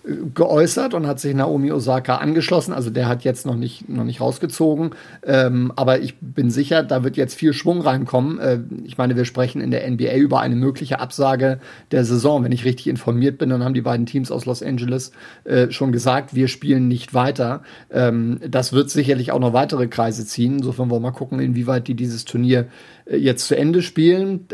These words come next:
Dass über die U S Open in Gänze nachgedacht wird, das glaube ich jetzt noch nicht. Dafür hängt da zu viel dran.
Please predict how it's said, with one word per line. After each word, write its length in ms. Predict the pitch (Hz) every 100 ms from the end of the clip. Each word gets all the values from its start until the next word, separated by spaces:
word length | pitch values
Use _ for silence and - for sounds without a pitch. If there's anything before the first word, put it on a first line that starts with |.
| 135
Dass 220 | 135 139 -
über 180 | 139
die 220 | 127 123 135
U 80 |
S 140 | 135 143
Open 280 | 156 160 160
in 120 | 131
Gänze 340 | 135 156 180
nachgedacht 640 | 156 170 - 151 156 -
wird, 180 | 160 160
das 160 | 139 -
glaube 300 | 143 131 139
ich 80 | 143
jetzt 200 | 135 139
noch 140 | 123
nicht. 300 | 127 196 185
Dafür 200 | 139 127
hängt 220 | 143 160
da 100 | 143
zu 160 | - 139
viel 280 | - 131 107
dran. 480 | 120 120 170 208